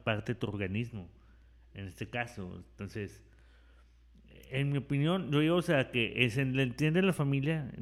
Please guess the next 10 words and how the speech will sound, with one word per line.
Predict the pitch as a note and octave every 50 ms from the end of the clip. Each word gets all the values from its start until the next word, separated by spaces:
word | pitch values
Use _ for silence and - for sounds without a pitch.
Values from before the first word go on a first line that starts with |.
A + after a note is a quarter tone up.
| A#2 G#2 - -
que | A2+ A2 G#2 G2+ F2+
quiera | - A2+ A2 A2+
demandar. | A#2 A2+ G#2+ G2 F#2 F#2 F2+ E2 - - - - - - - - - - - - -
O | G2+
sea, | G2+ F#2 - - -
es | - G#2+ G#2+ G#2+ G#2+ G#2 G#2+ -
entendible | B2+ A#2 - A2+ G2+ G2 F#2+ G2+ G#2 G#2 G2 F#2+
y | F2+
todo. | E2 - G#2 F#2+ F2 - - - - - - - - - - - - - - _ _ _ _ - _ _ _ _
Pero | A2+ A2+ A#2 A2+ A2 G#2+ G#2+ G2+ F#2 - -